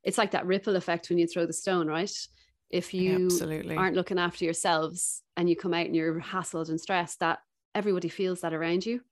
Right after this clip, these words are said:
Speaker 2: Absolutely. And I feel like as, as the mother in the house as well, it's, it is an energetic ripple. Like, kids are very good at reading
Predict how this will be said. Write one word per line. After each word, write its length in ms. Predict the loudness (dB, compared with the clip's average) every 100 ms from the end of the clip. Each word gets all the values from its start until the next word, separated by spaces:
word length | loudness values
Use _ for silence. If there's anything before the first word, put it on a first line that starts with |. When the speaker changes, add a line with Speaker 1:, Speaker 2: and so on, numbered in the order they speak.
| _ _ _ _ _
Speaker 2:
Absolutely. 720 | 2 2 0 0 2 4 4
And 100 | 4
I 60 | 2
feel 260 | 4 6 6
like 160 | 6
as, 400 | 4 2 2 -2 -6 -18 -20 -20 -2
as 300 | 2 4 2
the 80 | 2
mother 400 | 4 4 4 2
in 80 | 0
the 120 | -2
house 280 | -2 -4 -4
as 160 | -4
well, 340 | -2 0 0 -2 -8 -20 -12 -6
it's, 240 | -6 -2 2
it 140 | 6
is 160 | 6 6
an 100 | 4
energetic 720 | 4 4 4 2 0 -2 -2
ripple. 400 | -4 -2 -4 -4 -2
Like, 320 | 0 0 -4
kids 240 | 0 2
are 80 | 0
very 360 | 0 0 2 0
good 300 | 0 -2 -2
at 160 | -4
reading 480 | -4 -4 -4 -6 -10